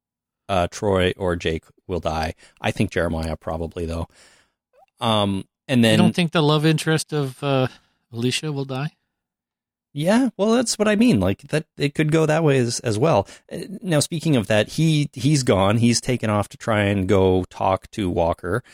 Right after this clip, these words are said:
Speaker 1: because they've had some discussions before, pre-apocalypse mostly.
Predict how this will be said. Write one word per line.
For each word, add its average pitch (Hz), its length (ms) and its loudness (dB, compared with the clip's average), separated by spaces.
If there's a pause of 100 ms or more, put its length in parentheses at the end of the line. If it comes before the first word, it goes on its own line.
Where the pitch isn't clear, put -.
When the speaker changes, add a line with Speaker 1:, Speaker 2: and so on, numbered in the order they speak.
(160)
Speaker 1:
because 98 260 -6
they've 98 180 0
had 92 360 0
some 92 240 0
discussions 95 500 -4
before, 90 580 -4
pre-apocalypse 95 1200 -2
mostly. 92 420 -4